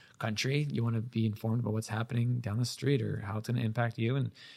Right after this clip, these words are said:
if I can give you what happened at this certain rally or event or whatever it be, then you can get your opinion and you're, you, you're able to be informed as a citizen and do your right to vote. I mean, it all kind of goes together.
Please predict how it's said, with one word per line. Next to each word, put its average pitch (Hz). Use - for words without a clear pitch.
if 120
I 160
can 127
give 135
you 208
what 113
happened 113
at 110
this 113
certain 107
rally 107
or 101
event 107
or 92
whatever 117
it 104
be, 113
then -
you 110
can 131
get -
your 110
opinion 107
and -
you're, 101
you, 110
you're 123
able 120
to 113
be 127
informed 117
as 107
a 107
citizen 120
and 117
do 107
your 113
right 110
to 127
vote. 170
I 139
mean, 147
it 185
all 196
kind 196
of 127
goes 143
together. 104